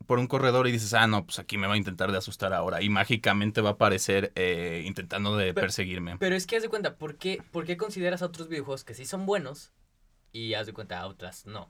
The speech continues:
Speaker 2: O sea, yo ya remarqué, este, los, los jumpscares, pero haz de cuenta, ¿por qué un, un videojuego de terror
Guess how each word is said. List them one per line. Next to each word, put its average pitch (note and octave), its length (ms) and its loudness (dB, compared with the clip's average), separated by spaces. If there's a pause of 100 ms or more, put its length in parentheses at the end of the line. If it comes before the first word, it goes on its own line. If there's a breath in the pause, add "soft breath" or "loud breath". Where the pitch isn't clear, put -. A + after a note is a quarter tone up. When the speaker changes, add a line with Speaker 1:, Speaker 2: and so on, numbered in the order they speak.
(140)
Speaker 2:
O - 60 -20
sea, G#2+ 140 -4
yo C#3 240 -2
ya F3 280 4
remarqué, D#3 680 -4
este, G#2 480 -10
los, G2 580 -14
los G2+ 640 -8
jumpscares, C#3 480 -6 (360)
pero D3 120 2
haz D#3+ 60 2
de - 20 -4
cuenta, E3 220 -2
¿por C3+ 220 -4
qué E3 120 -4
un, F3+ 280 -4
un E3+ 140 0
videojuego E3 340 0
de D#3+ 40 -10
terror - 400 -2